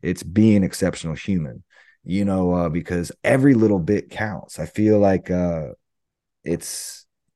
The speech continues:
you know, the, what we do is important and it's unique, and we work hard at giving the, the knowledge that we give to these kids. But I think fundamentals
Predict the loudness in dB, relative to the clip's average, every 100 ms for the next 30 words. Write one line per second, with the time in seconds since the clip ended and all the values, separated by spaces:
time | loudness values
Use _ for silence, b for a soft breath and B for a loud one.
0 | _ -4 0 2 4 2 0 -2 -4 -2
1 | 2 4 4 6 6 6 2 -2 -6 -12
2 | -6 -6 -6 -8 -8 -10 -6 -2 0 2
3 | 0 -2 -6 -8 B B B 0 2 2
4 | 0 -2 -2 -2 -6 -6 -4 -4 -6 -6
5 | -6 -2 -2 -2 -6 -8 -6 -4 -4 -4
6 | -8 -6 -2 0 -2 -2 -2 -4 _ B
7 | B _ -4 -4 0 -2 -2 0 0 0
8 | 0 -2 -2 -4 -6 -10 -16